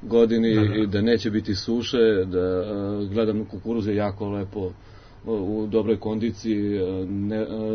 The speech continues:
Speaker 1: naravno, nikad se neće oporaviti od prošle godine, zato što prošlost ne može se vrati. Dakle, ono što su izgubili kao na kocki, izgubili su, tako da moraju da kopaju kanale i da se
Speaker 2: Da.
Speaker 1: bave navodnjavanjem.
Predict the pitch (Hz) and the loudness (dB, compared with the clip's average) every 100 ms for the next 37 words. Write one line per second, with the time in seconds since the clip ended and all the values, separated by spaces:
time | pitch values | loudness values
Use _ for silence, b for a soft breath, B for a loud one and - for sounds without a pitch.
0 | 110 113 123 123 120 113 120 120 - 120 | 0 0 2 2 2 2 2 -2 -2 -2
1 | 117 117 104 117 117 98 104 117 113 110 | 0 0 0 2 2 2 -2 0 -2 0
2 | 113 113 113 107 113 - 117 98 113 107 | 0 2 2 2 0 -2 -8 -2 -2 -2
3 | 104 107 98 92 101 101 92 139 - B | -4 -4 -6 -6 -4 -2 -2 -6 -6 B
4 | B B B 107 104 113 110 110 98 101 | B B B -6 -2 0 2 0 -2 -4
5 | 110 101 107 107 98 107 104 98 95 110 | -2 -2 0 0 0 -2 -2 -4 -4 -4
6 | 98 - 87 98 104 120 113 101 101 92 | -4 -8 -6 -4 -2 -2 -4 -8 -10 -8
7 | 95 90 85 - B B B B 107 104 | -6 -6 -8 -12 B B B B -4 -2
8 | 98 98 95 95 87 107 101 104 101 101 | -2 -2 -2 -2 -2 -4 0 -2 -2 -2
9 | 104 107 98 95 95 92 95 - 95 92 | -2 -2 -2 -2 -4 -6 -8 -4 0 2
10 | 92 104 101 95 92 95 98 92 104 110 | 2 0 -2 -2 -2 -4 -4 -2 -2 -2
11 | 131 127 123 113 | -2 -2 -2 -2